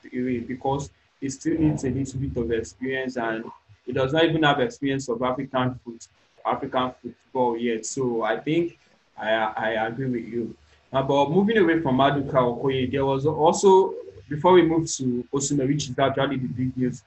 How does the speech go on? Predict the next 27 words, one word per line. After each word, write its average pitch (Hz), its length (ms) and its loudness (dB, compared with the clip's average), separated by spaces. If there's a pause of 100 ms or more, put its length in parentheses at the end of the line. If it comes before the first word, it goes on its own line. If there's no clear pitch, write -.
there 131 140 0
was, 127 260 -4
there's 127 160 0
one 165 220 0
thing 170 120 0
I 123 120 4
would 120 80 2
like 147 220 2
to 135 80 0
ask 127 220 0
you. 117 60 -16 (380)
There 131 120 0
was 135 220 0
also 175 300 6
this, 156 500 0 (100)
um, 117 440 2 (580)
move 139 440 2
from 123 280 -4
this 139 220 -4
player, 123 420 0 (500)
uh, 117 160 -6
Cyril, 135 400 -2 (200)
uh, 120 180 -2
Dessers. 127 540 -4 (520)
He 185 160 0
moved 170 260 6
from, 127 500 -2